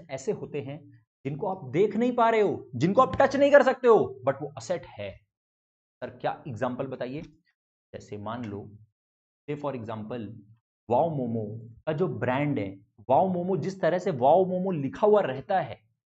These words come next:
जिस तरह का लोगो यूज़ करता है, और ये जो टर्म है वाओ मोमो, वाओ मोमो जो कंपनी है, वो क्या किया,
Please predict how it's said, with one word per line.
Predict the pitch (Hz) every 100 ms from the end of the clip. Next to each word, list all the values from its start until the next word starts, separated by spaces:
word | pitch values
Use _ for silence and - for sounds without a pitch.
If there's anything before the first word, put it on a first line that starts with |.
| _ _ _ -
जिस | 190 -
तरह | 185
का | 208
लोगो | 180 156 170 226
यूज़ | 202 -
करता | 151 - 101
है, | - 160
और | 175
ये | 208
जो | 233
टर्म | 233 240 277 240
है |
वाओ | 165 135 180 208
मोमो, | 175 156 160 147 - _ _ _ _ _ _ _ _ _ _ _ _ _ _ _
वाओ | 113 175
मोमो | 190 175 165 165 160
जो | 117 135
कंपनी | 135 117 127 127
है, |
वो | 127
क्या | 123 180
किया, | 185 - 127